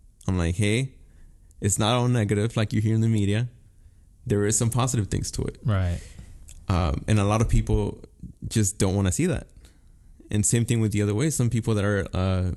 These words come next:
Speaker 1: you know, his voters or bays or however you wanna call it, don't wanna see any of the negative, you know? So in that one, I,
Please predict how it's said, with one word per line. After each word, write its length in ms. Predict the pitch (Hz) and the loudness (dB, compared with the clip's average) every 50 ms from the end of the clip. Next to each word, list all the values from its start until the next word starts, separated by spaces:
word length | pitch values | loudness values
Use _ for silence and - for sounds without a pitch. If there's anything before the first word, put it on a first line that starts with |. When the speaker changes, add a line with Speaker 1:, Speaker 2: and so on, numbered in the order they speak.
| 117 113 - - - - - - - | -6 -8 -12 -16 -20 -20 -20 -20 -12
Speaker 1:
you 200 | - 185 117 113 | -4 0 0 2
know, 200 | 104 98 92 92 | 2 2 0 0
his 220 | 90 117 110 101 110 | 0 -2 -2 -2 0
voters 520 | 107 104 104 101 104 104 101 101 - - | 0 0 2 2 2 2 0 0 0 -2
or 320 | 92 92 92 90 87 - - - - - - - | 0 0 0 -2 -4 -6 -8 -14 -20 -16 -8 -4
bays 520 | 113 101 110 104 104 104 107 95 - - | -2 2 2 2 2 2 2 0 0 0
or 120 | 104 98 | 0 0
however 300 | 92 104 107 101 101 95 | 0 0 0 0 2 2
you 140 | 101 98 95 | 2 2 2
wanna 160 | 95 92 90 | 2 0 0
call 300 | 95 - 117 117 117 110 98 | 0 0 0 0 2 2 0
it, 240 | 104 - - - - - - - - - - - - - 101 | 0 -2 -4 -10 -20 -20 -20 -20 -20 -20 -20 -14 -8 -4 0
don't 200 | 117 113 101 113 | 0 0 2 2
wanna 180 | 113 110 104 101 | 2 2 2 0
see 240 | - - 117 110 | 0 0 0 0
any 160 | 107 107 107 104 | 2 2 2 2
of 100 | 101 98 | 2 2
the 60 | 98 | 2
negative, 380 | 98 104 147 175 139 - - - - - - - - - - - - - - 131 117 107 104 - - - - | 2 2 0 0 -2 -4 -6 -8 -14 -20 -20 -20 -20 -20 -20 -20 -20 -20 -18 -16 -16 -16 -16 -18 -18 -6 0
you 160 | - 110 104 | 2 2 4
know? 240 | 92 90 90 101 117 - - - - - - - - - - - - - - - - - - - - | 4 2 2 0 -2 -4 -8 -16 -20 -20 -20 -20 -20 -20 -20 -20 -20 -20 -20 -20 -20 -20 -20 -16 -10
So 340 | - - - 120 110 110 107 | -8 -4 0 0 2 2 2
in 160 | 92 95 98 | 2 2 2
that 220 | 87 101 98 135 139 | 2 2 2 2 2
one, 240 | 127 113 110 101 92 | 0 0 0 0 0
I, 320 | 90 90 90 87 - | 0 0 0 0 -2